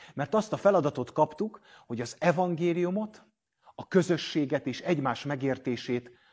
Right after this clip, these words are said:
egyház tagként képviseljük a világban. Mekkora szükség van erre?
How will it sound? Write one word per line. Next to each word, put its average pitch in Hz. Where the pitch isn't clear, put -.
egyház -
tagként 131
képviseljük 123
a 110
világban. 85
Mekkora 165
szükség 110
van 95
erre? -